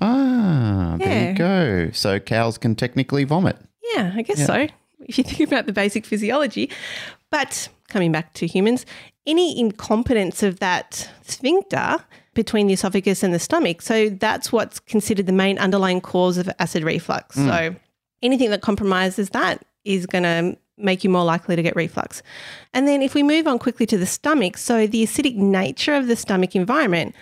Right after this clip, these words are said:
Speaker 2: it's absolutely essential for us to be able to break down our food properly and to go on to the next stages of digestion and absorption.
Speaker 1: Mm-hmm.
Speaker 2: I mean, you think about dogs eating bones.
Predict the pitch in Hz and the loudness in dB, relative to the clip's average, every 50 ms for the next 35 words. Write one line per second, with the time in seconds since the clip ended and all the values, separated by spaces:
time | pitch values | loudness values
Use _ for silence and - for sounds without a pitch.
0 | - - - _ _ _ _ - 339 - - - - - 214 208 - - - 226 | -20 -20 -20 _ _ _ _ -4 -4 -4 -4 -6 -6 -4 -6 -6 -6 -4 -2 0
1 | 208 196 190 - 196 190 196 196 - - 349 403 - - - 202 190 - - 190 | 2 2 2 2 2 0 0 0 0 0 0 0 0 0 0 0 0 -2 -2 -2
2 | 180 180 - - - - - - 208 202 196 196 180 196 180 170 175 175 170 185 | -2 -2 -4 -6 -10 -6 -2 0 2 2 2 2 2 2 0 2 0 0 0 0
3 | 170 - - - 175 170 170 175 185 - - 359 370 359 - - - - 233 233 | -2 -2 -2 0 0 0 2 0 -2 0 0 0 0 0 -2 -4 -4 -2 0 0
4 | 233 233 220 - - 202 196 190 190 190 190 190 190 - - 196 180 196 185 185 | 0 0 0 -2 0 0 0 2 2 2 2 0 0 -2 -6 -4 -2 0 0 0
5 | 185 - - 185 185 180 180 - - - - 185 180 180 180 170 190 180 170 175 | 0 0 0 0 2 2 0 0 -2 -6 -4 -2 0 0 0 0 0 -2 0 0
6 | 170 170 165 165 165 - _ _ _ 175 175 165 185 185 180 - - 190 175 170 | 2 2 0 0 -2 -6 _ _ _ -4 -2 0 0 -2 -2 -2 -2 -2 0 0
7 | 170 170 170 160 180 214 254 269 262 - - - - - - - 123 113 123 135 | 0 0 -2 -2 0 0 0 0 -2 -2 -6 -6 -6 -6 -4 -2 0 2 2 2
8 | 214 - - - _ - 220 220 220 233 240 - 269 262 247 202 180 - 175 165 | 0 -2 -6 -14 _ -2 0 2 2 2 2 2 0 0 0 0 -2 -4 -4 -4
9 | - 190 185 190 190 185 - 190 180 170 170 160 165 160 - 175 185 196 175 156 | -2 -2 -2 0 -2 -2 0 0 0 0 0 0 -2 0 0 0 0 2 0 0
10 | 170 185 220 240 - | 0 0 -2 -4 -6